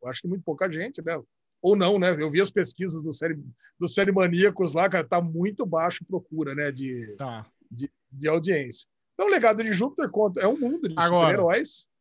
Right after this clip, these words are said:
Speaker 2: Desculpa, só, só é que você falou do, da pesquisa, um dado curioso, um dado muito curioso que eu estou decepcionadíssimo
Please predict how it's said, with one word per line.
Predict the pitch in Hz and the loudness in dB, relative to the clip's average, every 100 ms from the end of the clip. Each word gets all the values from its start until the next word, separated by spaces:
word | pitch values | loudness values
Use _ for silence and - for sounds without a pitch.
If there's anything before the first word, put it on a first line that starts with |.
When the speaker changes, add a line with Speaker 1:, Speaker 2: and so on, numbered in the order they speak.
| _ - | _ -14
Speaker 2:
Desculpa, | 143 190 - | -8 -8 -8
só, | - | -10
só | 135 180 160 | -8 -4 -2
é | |
que | - | -2
você | 180 | -4
falou | 190 160 165 | -2 -2 0
do, | 151 147 | -2 -2
da | 143 | -2
pesquisa, | 143 131 - 202 156 143 | -6 -10 -6 -6 -4 -4
um | 156 | -2
dado | 151 175 - | -2 -2 -4
curioso, | 196 160 139 139 | -4 -2 -2 -4
um | |
dado | 151 185 160 | -2 -2 -2
muito | 170 220 | -2 -4
curioso | - 226 151 170 165 | -6 -2 0 0 -2
que | 170 | -6
eu | |
estou | 160 175 170 | -6 -4 -4
decepcionadíssimo | 135 180 - 196 190 240 240 175 139 170 - 175 | -2 -4 -4 -8 -6 -4 -2 -4 -4 -8 -8 -12